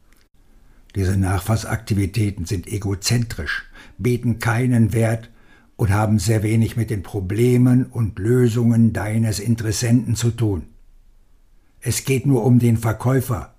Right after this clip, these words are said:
Dabei geht es auch darum, den Schwung aufrechtzuerhalten.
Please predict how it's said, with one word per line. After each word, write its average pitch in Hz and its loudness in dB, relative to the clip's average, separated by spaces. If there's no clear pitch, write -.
Dabei 98 -6
geht - -8
es 92 -8
auch 92 -6
darum, 107 0
den 90 -4
Schwung 113 2
aufrechtzuerhalten. 85 -4